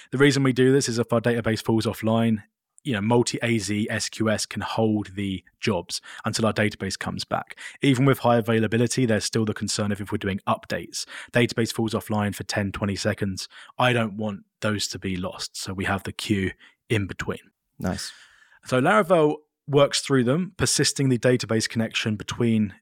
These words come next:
Speaker 1: um, invocations, which is really nice. So we're not opening and closing a database connection for every job, which would be,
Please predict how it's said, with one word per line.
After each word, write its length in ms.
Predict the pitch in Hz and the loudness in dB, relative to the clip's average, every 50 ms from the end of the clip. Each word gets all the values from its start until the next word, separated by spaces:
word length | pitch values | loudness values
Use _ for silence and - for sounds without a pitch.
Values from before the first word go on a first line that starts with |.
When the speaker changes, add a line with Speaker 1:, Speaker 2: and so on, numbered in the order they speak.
| _ _ - | _ _ -12
Speaker 1:
um, 240 | 107 98 101 101 - | -12 -10 -10 -12 -8
invocations, 840 | 117 123 113 107 101 101 - 104 101 98 - - 101 120 139 - - | -6 -6 -4 -4 -4 -2 -2 -2 -2 -2 -4 -4 -4 -4 -6 -6 -8
which 120 | - - | -10 -10
is 160 | 101 92 - | -10 -10 -8
really 280 | 113 113 113 110 98 98 | -2 0 0 2 2 -2
nice. 320 | 92 85 90 98 113 117 | -6 -6 -6 -6 -6 -8
So 240 | - - - - 113 | -8 -10 -8 -4 -2
we're 60 | 107 | -2
not 120 | 110 110 - | -2 -2 -2
opening 300 | 123 117 110 - 110 104 | -2 -2 -2 -4 -6 -6
and 80 | 101 | -6
closing 340 | - - 110 107 104 98 104 | -2 0 0 0 0 -2 -4
a 180 | 101 95 95 92 - - - - - | -4 -4 -6 -8 -10 -14 -20 -6 -2
database 400 | - 113 110 - - 104 98 - | 0 0 0 0 -2 -4 -4 -4
connection 540 | - - 104 92 - - - 101 98 95 - | -4 -4 -6 -6 -4 -4 -4 -2 -2 -4 -6
for 160 | - - - - | -8 -10 -4 -4
every 300 | - 104 - 101 95 90 | -2 -2 -2 -2 -4 -4
job, 440 | - - - 98 78 98 - - - - - _ | -4 -4 -4 -2 -2 -4 -6 -10 -14 -14 -14 _
which 160 | - - - | -8 -6 -6
would 140 | 107 98 - | -6 -4 -4
be, 200 | 107 98 95 | -4 -4 -4